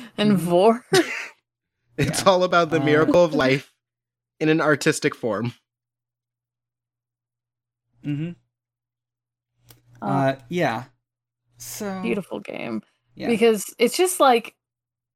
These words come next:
Speaker 1: the Sonic fandom being so, like, known for the weird O Cs and,
Speaker 2: Mm-hmm.
Speaker 1: like, the fetishes that keep showing up in it for whatever reason.
Speaker 2: Yeah.
Speaker 1: And I, and just, like, playing with that.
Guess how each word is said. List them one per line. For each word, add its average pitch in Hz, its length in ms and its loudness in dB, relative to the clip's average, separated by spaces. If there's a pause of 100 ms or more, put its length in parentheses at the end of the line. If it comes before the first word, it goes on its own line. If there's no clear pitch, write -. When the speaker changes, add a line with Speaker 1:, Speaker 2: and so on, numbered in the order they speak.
(560)
Speaker 1:
the 262 180 -2 (160)
Sonic 247 500 2
fandom 196 480 0
being 185 280 0
so, 190 400 2
like, 180 400 2
known 185 520 0
for 180 580 2
the 196 180 0
weird 185 380 2
O 185 220 4
Cs 180 720 -2 (400)
and, 196 180 0
Speaker 2:
Mm-hmm. 190 60 0
Speaker 1:
like, 185 300 0 (220)
the 202 120 4
fetishes 185 580 0
that 202 140 4
keep 196 180 -2
showing 185 420 2
up 180 180 2
in 180 120 4
it 180 140 0
for 190 180 2
whatever 180 420 2
reason. 180 600 2
Speaker 2:
Yeah. 135 340 0 (1600)
Speaker 1:
And 208 200 0 (480)
I, 190 320 2 (260)
and 214 160 -2
just, 214 160 0
like, 196 160 4
playing 185 360 -2
with 185 160 -2
that. 180 440 2